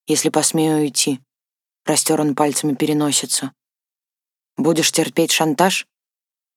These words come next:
Нет, подам на развод. Переберусь пока в клуб. Здесь места полно,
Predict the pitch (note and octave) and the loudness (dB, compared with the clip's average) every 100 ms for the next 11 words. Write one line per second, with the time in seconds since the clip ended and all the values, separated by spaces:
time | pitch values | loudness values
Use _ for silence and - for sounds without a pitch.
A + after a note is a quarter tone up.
0 | _ D3 C#3 C3 - - _ _ - D3+ | _ -2 -2 -6 -14 -20 _ _ -2 2
1 | E3 E3 E3 D3 C3+ C3+ B2+ - _ _ | 2 2 2 0 -2 -6 -8 -20 _ _
2 | _ _ - D#3+ D3+ E3 F3 - D#3 D#3 | _ _ -2 0 2 2 0 -2 -2 -2
3 | - C#3+ C3 - - _ _ _ _ _ | -4 -6 -8 -10 -20 _ _ _ _ _
4 | _ _ - D3+ G3+ - G3 - - D#3+ | _ _ -2 2 4 4 0 0 -2 0
5 | D#3 D3 | 0 0